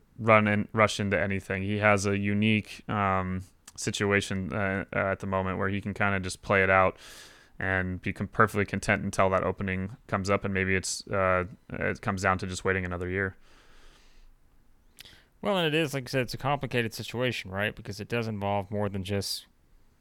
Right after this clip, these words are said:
Speaker 2: going and taking another, like, there, there's probably details of trades, like, there's just stuff that
Speaker 1: Yeah.
Speaker 2: we don't, <laughs> you know, it's just that kind of thing that I think makes this situation a little more complicated, although,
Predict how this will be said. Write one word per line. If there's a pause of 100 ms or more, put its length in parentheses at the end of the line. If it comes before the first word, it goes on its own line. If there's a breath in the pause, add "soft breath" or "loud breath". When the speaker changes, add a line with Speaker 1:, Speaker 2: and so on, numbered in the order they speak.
(440)
Speaker 2:
going
and
taking
another,
like,
there,
there's (120)
probably
details
of
trades,
like,
there's
just
stuff
that
Speaker 1:
Yeah.
Speaker 2:
we
don't,
<laughs>
you
know,
it's
just
that
kind
of
thing
that
I
think
makes
this
situation
a
little
more
complicated,
although,